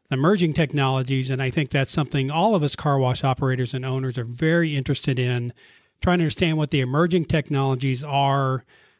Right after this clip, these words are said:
How does that affect our car wash operations? But also trying to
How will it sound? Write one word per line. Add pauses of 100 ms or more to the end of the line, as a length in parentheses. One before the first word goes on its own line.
How
does
that
affect
our
car
wash
operations?
But
also
trying
to